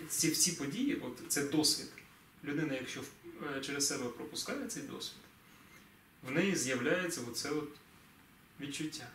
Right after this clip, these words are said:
Це відч-, е, то відчуття, якого не мала людина до того, як вона це взяла,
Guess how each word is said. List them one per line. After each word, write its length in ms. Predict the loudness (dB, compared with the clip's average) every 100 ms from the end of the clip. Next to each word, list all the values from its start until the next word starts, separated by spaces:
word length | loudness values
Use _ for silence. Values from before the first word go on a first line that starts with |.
| -18 -14 -4
Це 160 | -2
відч-, 360 | 0 -2 -4 -4
е, 100 | -6 0
то 140 | 0
відчуття, 400 | 0 -2 -4 -2
якого 520 | -2 -2 -2 0 -2 -4 -14 -18 -20 -20 -14 -4
не 120 | 0
мала 300 | 4 4 2
людина 300 | 0 0 0
до 120 | 0
того, 280 | 0 0 0
як 180 | -4 -4
вона 180 | -6 -4
це 140 | -4
взяла, 360 | -2 0 -2